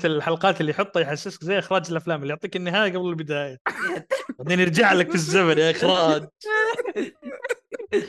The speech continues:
Speaker 2: استغفر الله العظيم،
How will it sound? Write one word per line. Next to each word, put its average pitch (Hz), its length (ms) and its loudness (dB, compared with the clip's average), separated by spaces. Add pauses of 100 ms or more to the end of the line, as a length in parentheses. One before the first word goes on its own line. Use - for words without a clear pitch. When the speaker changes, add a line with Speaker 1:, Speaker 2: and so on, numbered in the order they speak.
(1900)
Speaker 2:
استغفر 120 500 -8
الله 98 220 -8
العظيم، 95 320 -12